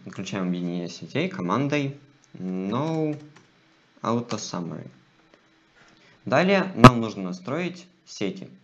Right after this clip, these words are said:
Вот мы видим, что у нас к роутеру две сети, где подключена S один и где подключена R два. Вот у нас здесь написаны айпишники этих сетей. Довольно удобно, можно сразу их записать. Пишем network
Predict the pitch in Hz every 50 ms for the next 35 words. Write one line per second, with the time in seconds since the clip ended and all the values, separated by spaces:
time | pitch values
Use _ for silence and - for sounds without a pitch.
0 | _ _ _ _ _ - 120 117 117 - 117 110 110 104 101 95 95 95 101 98
1 | 95 95 92 - - - 120 165 196 202 190 160 143 143 139 107 92 92 110 127
2 | 131 127 - 110 - - - 92 85 90 - - - - _ _ _ _ _ _
3 | _ _ _ - 101 95 98 113 117 117 - - - 123 110 - - 95 87 -
4 | - 90 92 95 98 101 127 180 214 214 - - 92 87 - 95 92 - 98 -
5 | - 143 - - 123 113 107 - - - 113 101 92 92 87 82 78 - - _
6 | _ 110 107 98 - 104 98 87 95 95 92 92 95 95 90 92 95 90 - 92
7 | 87 87 85 - - 87 85 - - 180 180 - 196 185 180 175 170 170 156 151
8 | - 143 135 - 143 139 131 127 - - - - - _ _ _ _ 107 101 98
9 | 95 95 92 92 92 139 160 151 120 98 95 104 110 - 101 90 - - 107 101
10 | 101 95 92 98 101 95 87 92 92 - 92 90 - 90 78 - - - _ _
11 | _ _ _ _ _ _ _ - 104 95 - 95 85 64 - - _ _ _ _
12 | _ _ - - _ _ - 92 95 98 98 98 95 95 92 92 90 -